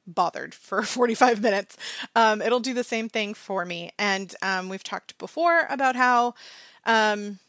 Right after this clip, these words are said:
you can do different activities with yourself or your partner to elevate your hormones in a positive way instead of having a glass of alcohol. So I think there are a lot of different things you can do if you, if you are drawn to that right now, but I,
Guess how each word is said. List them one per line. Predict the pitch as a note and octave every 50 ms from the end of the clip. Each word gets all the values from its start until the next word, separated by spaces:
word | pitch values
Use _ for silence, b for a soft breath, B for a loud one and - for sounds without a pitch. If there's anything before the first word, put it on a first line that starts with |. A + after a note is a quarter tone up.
| _ _ _ _ _ _ - - _ _
you | - G#3+ A3+ G#3
can | - B3 A#3+
do | A3+ A#3 B3+ C4 C4+ C4+ B3+
different | A3 C4 - C#4+ C#4 C#4
activities | C4+ C4 - - D4 D4+ D#4 D#4 D#4+ D4+ D#4
with | E4 D4
yourself | E4 D#4+ - E4+ D4+ D#4 - -
or | D#4
your | D#4+ E4+ E4+
partner | C4+ - G#4+ B4 A4 C4 G#3+ G3
to | F#3+ - - B3 A3+ A3 A3+
elevate | - G#3 A#3 B3+ C4 C4+ D4 C#4+ A#3+
your | C#4+ C#4+
hormones | C4 D#4+ D#4+ D#4 D#4+ D#4+ D#4+ D4+ -
in | D#4+ E4
a |
positive | C#4 C4+ D#4+ D#4+ D#4+ D#4 D#4+ E4 E4+ D4+
way | F#4 G4 A4 F#4 A3+
instead | G3 F#3 G3 - - A3 A#3
of | B3 A#3+
having | C4+ C4+ C#4 C#4+ D4
a | D4
glass | C#4+ D#4 D4 D4+ C#4+ -
of | -
alcohol. | F4+ F#4 E4 - F#3+ F3+ - - -
So | - - - B3 A#3+ A#3 A#3 A#3 A#3+ B B B B B B B B B B _
I | - B3
think | - D#4 D4+ B3
there | D4 C4+
are | B3
a | A3
lot | F#3+ F#3+ G3 G3+ G#3+
of | A3+ G#3+ G3 - _ -
different | A#3 A3 - A3+ A3 G#3
things | A3 G#3+ G#3+ A3 G3+ -
you | G#3+ G3+ -
can | - G3+ G3+
do | F#3 G3 G3 G#3 G#3+
if | G3+ - -
you, | G#3 G3+ G3+ G3+ G3 G3 -
if | G3+ -
you | - G3+ G3+ G3 G3 G3 - -
are | - F#3 F3+ F#3 - - _ G#3+
drawn | F#3+ - G3+ F#3 F3+ F#3 G3+ A3
to | A3+ - A#3+
that | B3 B3 B3 A3
right | - C4 B3 - A3+
now, | B3 A#3+ A#3+ B3 B3
but | G#3 G3+ F#3+
I, | F#3+ F#3 F#3+ F#3+ F#3 -